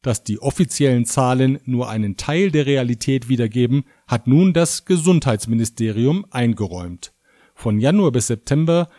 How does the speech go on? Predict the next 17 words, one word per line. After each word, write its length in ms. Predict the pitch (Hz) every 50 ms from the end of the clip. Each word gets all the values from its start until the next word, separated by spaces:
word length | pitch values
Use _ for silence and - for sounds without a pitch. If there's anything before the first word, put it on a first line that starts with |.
| _ _ _
habe 260 | - 147 160 165 160
die 140 | 123 143 147
Übersterblichkeit 1000 | - 170 165 180 170 - - - 123 107 - - 117 - - - - 120 123
im 140 | - 113 120
Land 360 | 117 120 131 156 - - -
einhundertdreiundneunzigtausend 1900 | - 139 151 160 147 127 151 151 160 160 - - - _ - 120 127 135 139 143 135 123 117 117 117 117 151 147 - - - 104 101 107 120 151 160 - _
Todesfälle 540 | - 156 151 143 139 127 - - 139 127 127
betragen. 640 | 117 127 - - - 135 123 123 120 131 143 143 - _ _ _ _ _ _
Hiervon 460 | _ - 190 214 - - 147 143 147
könnten 400 | - - 147 143 143 - 135 147
einhundertvierzigtausend 1400 | 143 - 135 143 143 135 120 127 123 117 117 - - - - - - 175 - - - 135 135 139 127 127 147 147 - - _ _ _ _
in 140 | _ 196 185
Verbindung 500 | - - 185 135 131 135 135 135 139 139
zu 140 | - - 202
covid 420 | - - - 135 120 127 160 -
neunzehn 460 | - 165 147 139 139 127 - 147 131 120
stehen, 440 | - - - 120 110 107 107 101